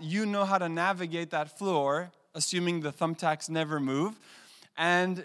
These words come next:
you're okay. You get by it. But what happens if you step on one thumbtack,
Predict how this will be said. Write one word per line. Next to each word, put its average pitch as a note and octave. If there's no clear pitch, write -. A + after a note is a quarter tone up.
you're F3+
okay. E3
You D#3+
get D#3+
by E3+
it. C3+
But F3+
what A#3
happens F3+
if F3
you F3+
step F#3
on D#3
one E3
thumbtack, D3+